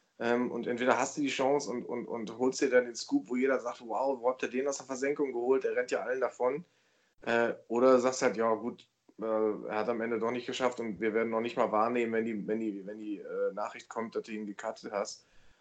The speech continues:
Aber ich find's auf jeden Fall gut, d-, ähm, man, also auf jeden Fall Leute holt, wo du mal denkst, „Okay, vielleicht ist es auch wirklich nur die Position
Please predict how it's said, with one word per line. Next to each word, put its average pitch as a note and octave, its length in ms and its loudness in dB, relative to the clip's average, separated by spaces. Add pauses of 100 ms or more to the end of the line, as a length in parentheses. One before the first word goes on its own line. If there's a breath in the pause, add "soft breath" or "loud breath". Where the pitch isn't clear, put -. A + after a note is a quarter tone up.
(180)
Aber G#2 520 4
ich G2 120 -8
find's C#3+ 180 -2
auf C3+ 100 -2
jeden C#3 200 2
Fall A#2+ 280 0
gut, C#3+ 380 -4 (360)
d-, A#2+ 160 -6 (320)
ähm, A2+ 880 -2
man, - 340 -8 (360)
also - 180 -8
auf G2+ 100 -8
jeden A#2+ 120 -6
Fall A2+ 120 2
Leute B2 320 2
holt, B2+ 340 2 (160)
wo G#2+ 100 -10
du A2+ 80 -2
mal A2+ 120 -2
denkst, A#2 300 -4 (300 soft breath)
„Okay, D#3+ 440 0 (240)
vielleicht C3+ 380 2
ist D3+ 80 0
es B2+ 80 -6
auch C3+ 120 -2
wirklich D#3+ 200 0
nur D3+ 140 2
die D3 80 -2
Position C#3 680 2